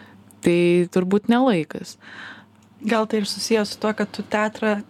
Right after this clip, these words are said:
Speaker 2: per kažkurią prizmę matai kaip pramogą, kaip pramogos
Speaker 1: Mhm.
Speaker 2: dalyką, ar ne?
Speaker 1: Mm.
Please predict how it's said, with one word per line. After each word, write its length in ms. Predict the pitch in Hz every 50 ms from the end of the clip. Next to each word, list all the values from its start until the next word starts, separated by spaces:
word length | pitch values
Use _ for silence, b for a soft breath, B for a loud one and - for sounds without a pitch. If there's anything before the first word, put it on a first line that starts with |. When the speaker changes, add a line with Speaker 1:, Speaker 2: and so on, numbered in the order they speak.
| - -
Speaker 2:
per 180 | - 220 214 208
kažkurią 440 | - 208 202 - - 220 214 208 202
prizmę 380 | - - 214 208 208 208 196 196
matai 240 | 190 185 - 208 196
kaip 220 | 202 196 185 190 - -
pramogą, 560 | - 214 226 214 196 170 160 165 - - - _ - - - -
kaip 180 | - 196 196 -
pramogos 540 | - 196 190 185 185 185 185 214 214 196 185
Speaker 1:
Mhm. 100 | 196 185
Speaker 2:
dalyką, 260 | 202 196 202 220 -
ar 80 | 180 185
ne? 160 | 180 180 190 226 254 - _ _ _ _ _ _ B B B B B B B B B B B B B
Speaker 1:
Mm. 1000 | - 202 202 202 196 196 196 196 196 196 196 196 196 196 196 196 196 196 190